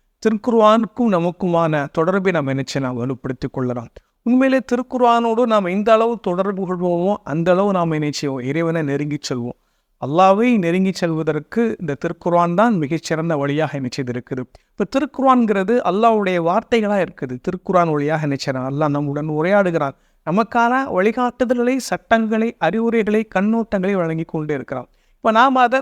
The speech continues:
பொருள் புரியாமல் படித்து கொண்டே இருப்பதனால, அஹ், நமக்கு பெரிய அளவு பயனில்லை. வெறுமனே சில நன்மைகள் நினைச்செல்லாம் கிடைக்கலாம்.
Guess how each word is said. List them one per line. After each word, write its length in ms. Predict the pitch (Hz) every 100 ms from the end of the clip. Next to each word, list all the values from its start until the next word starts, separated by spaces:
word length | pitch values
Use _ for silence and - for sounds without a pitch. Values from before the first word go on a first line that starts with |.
| 262
பொருள் 240 | 233 254 262
புரியாமல் 480 | 262 254 247 254
படித்து 380 | 226 190 196 226
கொண்டே 380 | 214 202 202 202
இருப்பதனால, 680 | - 180 165 156 147 156 196 - _ _ _ _
அஹ், 80 | 135
நமக்கு 460 | 135 135 - 143 131
பெரிய 320 | - 160 165
அளவு 200 | 165 165
பயனில்லை. 500 | 160 151 170 147 127
வெறுமனே 480 | 131 131 147 143 165
சில 220 | 160 147
நன்மைகள் 320 | 139 151 160
நினைச்செல்லாம் 440 | 143 135 131 139 131
கிடைக்கலாம். 480 | 131 131 - 127